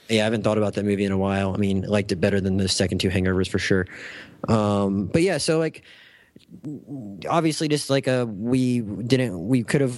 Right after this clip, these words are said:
seen a version of this movie that we really liked, but it wasn't absolutely terrible. At least my, at least it's, like, not as for, for Miles Teller's sake, it's, like, not Fantastic Four. And,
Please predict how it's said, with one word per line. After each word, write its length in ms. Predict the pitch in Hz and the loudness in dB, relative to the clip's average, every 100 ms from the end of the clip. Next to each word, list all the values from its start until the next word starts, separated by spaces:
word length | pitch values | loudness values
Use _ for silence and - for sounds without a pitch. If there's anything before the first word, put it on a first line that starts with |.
| - - | -8 -4
seen 200 | - 143 | 0 2
a 60 | 123 | 2
version 280 | 131 127 127 | 0 0 -2
of 60 | |
this 100 | 113 | 0
movie 180 | 131 127 | 2 2
that 100 | 120 | 0
we 100 | 113 | 2
really 220 | 123 117 | 2 2
liked, 340 | 127 139 135 - | 2 0 -2 -4
but 100 | 104 | -2
it 60 | |
wasn't 320 | 110 120 113 | 0 0 -2
absolutely 400 | 113 117 117 101 | -4 -6 -4 -6
terrible. 580 | 95 160 135 120 127 123 - - - | -2 0 2 2 -2 -4 -12 -12 2
At 20 | |
least 220 | 135 131 139 | 2 2 0
my, 120 | 135 | 0
at 160 | 127 123 | 0 2
least 200 | 131 139 | 0 0
it's, 120 | 131 | 0
like, 140 | 120 | 0
not 520 | 92 127 123 120 107 - - _ _ _ | 0 0 2 0 -4 -14 -18 _ _ _
as 420 | - 123 120 117 117 | 0 2 2 -2 -4
for, 380 | - 120 110 82 | 0 2 0 -2
for 120 | 127 | 0
Miles 300 | 120 120 113 | 2 0 0
Teller's 340 | - 117 117 | 0 0 0
sake, 280 | - 120 120 | 0 0 0
it's, 140 | 131 | -2
like, 220 | 104 101 - | -2 -2 -4
not 320 | 107 110 98 | -2 -2 0
Fantastic 500 | 104 104 110 - 101 | -2 0 0 -2 -2
Four. 480 | - 107 117 123 117 | 2 4 2 -2 -6
And, 360 | 104 101 101 | -4 0 0